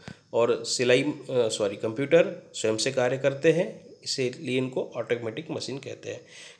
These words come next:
Computer works on electricity।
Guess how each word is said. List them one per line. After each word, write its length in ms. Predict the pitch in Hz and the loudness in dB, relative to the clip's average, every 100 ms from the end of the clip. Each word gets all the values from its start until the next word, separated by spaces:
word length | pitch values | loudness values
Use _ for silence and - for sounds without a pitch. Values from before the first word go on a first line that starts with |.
| - | 0
Computer 480 | 180 185 170 123 131 - - - - | 2 4 4 4 4 -2 -18 -20 -6
works 480 | 143 160 165 160 - - | 4 6 6 2 -2 2
on 300 | 120 135 202 - - | 4 4 2 -4 -4
electricity। 760 | 135 123 - 113 110 127 - 110 | 2 2 2 -2 -2 0 0 -2